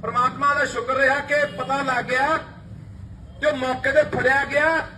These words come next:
ਪਰ ਉੱਥੋਂ ਮੌਕੇ 'ਤੇ ਭੱਜ ਗਿਆ ਤੇ ਬੱਚੀ ਦੀ ਜ਼ਿੰਦਗੀ ਬਚ ਗਈ। ਕੁੰਬੜਾ ਪਿੰਡ ਆ,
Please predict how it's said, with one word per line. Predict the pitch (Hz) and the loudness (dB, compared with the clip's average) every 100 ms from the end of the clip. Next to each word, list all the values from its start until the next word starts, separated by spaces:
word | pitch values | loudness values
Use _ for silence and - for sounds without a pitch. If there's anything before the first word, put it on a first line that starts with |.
| - - 247 | -18 -12 -4
ਪਰ | 285 | -4
ਉੱਥੋਂ | 262 285 | -2 -4
ਮੌਕੇ | 285 262 269 | -6 -4 -4
'ਤੇ | 294 | -2
ਭੱਜ | 294 247 - | -4 -4 -4
ਗਿਆ | 262 | -4
ਤੇ | 269 | -2
ਬੱਚੀ | 254 - 254 | -4 -6 -8
ਦੀ | 262 269 | -8 -8
ਜ਼ਿੰਦਗੀ | 247 220 220 | -8 -8 -8
ਬਚ | 220 190 | -6 -6
ਗਈ। | 175 165 - - - - - - - - - - - - - - - - - - - - - - - 147 - - - | -8 -14 -16 -18 -18 -18 -18 -16 -16 -16 -16 -16 -16 -16 -16 -18 -18 -18 -18 -16 -16 -16 -16 -16 -14 -14 -14 -12 -2
ਕੁੰਬੜਾ | 254 277 320 339 | 2 6 6 6
ਪਿੰਡ | 320 302 | 4 4
ਆ, | 311 285 | 6 4